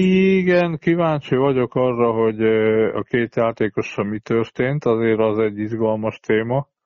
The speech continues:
Illetve láttam, hogy a Stark is, ö, visszatért,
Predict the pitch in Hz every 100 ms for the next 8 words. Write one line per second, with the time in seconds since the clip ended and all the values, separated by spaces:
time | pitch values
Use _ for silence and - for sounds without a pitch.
0 | _ _ - 123 135 139 127 135 135 131
1 | 110 135 139 - 127 117 117 117 - -
2 | 120 120 - 113 - 127 110 107 110 104
3 | 107 113 - 117 - 110 113 120